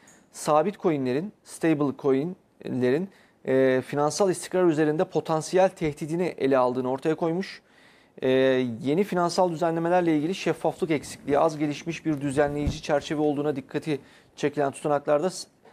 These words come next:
sabit coinlerin yakından izlenmesi ve uygun düzenleyici çerçevenin geliştirilmesi gerektiğinin altı çizilmiş. Herhalde fed tutanaklarına ilk kez böyle bir konu giriyor.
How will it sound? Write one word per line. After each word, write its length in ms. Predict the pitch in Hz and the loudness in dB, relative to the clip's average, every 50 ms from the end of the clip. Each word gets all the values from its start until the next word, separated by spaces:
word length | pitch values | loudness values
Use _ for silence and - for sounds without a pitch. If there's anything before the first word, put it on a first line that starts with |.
| _ _ | _ _
sabit 400 | - - 151 143 151 165 180 - | -6 0 2 2 2 2 0 -4
coinlerin 360 | - 170 156 156 165 175 180 | -4 -4 -2 -2 -2 -2 -2
yakından 320 | 160 151 147 151 160 175 180 | -2 -2 -2 -2 -2 -2 -2
izlenmesi 460 | 175 151 170 160 160 165 165 165 170 | 0 0 0 -2 -2 -2 -6 -4 -2
ve 60 | 175 | -2
uygun 420 | 160 - 147 151 151 151 190 190 165 | -2 0 0 0 0 0 -2 -2 -2
düzenleyici 440 | 147 151 156 151 156 156 156 170 | 0 0 0 0 0 -2 -4 -4
çerçevenin 520 | 185 - 175 147 - 156 147 151 170 180 151 | -4 -2 -2 -2 -2 -2 -2 -2 -2 -2 -2
geliştirilmesi 580 | 143 139 135 - - 143 143 147 147 143 - | -2 -2 -4 -4 -6 -4 -4 -4 -4 -6 -4
gerektiğinin 400 | 131 147 139 135 - - 156 165 165 - - - - - - _ - - | -2 0 -2 -2 -4 -6 -8 -10 -10 -12 -20 -20 -20 -20 -20 _ -4 0
altı 240 | - 135 135 - 160 | 2 2 2 0 -4
çizilmiş. 480 | 143 143 139 135 143 170 185 - - _ _ _ _ _ | -12 -10 -8 -6 -4 -6 -6 -8 -10 _ _ _ _ _
Herhalde 300 | - 143 147 151 147 151 | 2 4 4 4 4 2
fed 180 | - - 175 - | -2 -4 -4 -4
tutanaklarına 540 | - - 156 143 139 - 156 151 165 185 180 | -4 -4 -2 -2 -2 -2 -4 -2 0 0 0
ilk 180 | 180 165 - | -2 -4 -6
kez 260 | - 170 147 123 120 | -2 -2 -2 0 0
böyle 200 | 131 135 127 131 | 2 2 2 2
bir 320 | 120 123 117 - - - - - - - _ _ | 0 -2 -6 -8 -14 -20 -20 -20 -20 -20 _ _
konu 320 | - 143 139 131 127 - - - _ - 131 | -6 -2 0 0 0 -2 -4 -8 _ -8 -4
giriyor. 300 | 120 123 123 117 110 | -2 0 0 0 0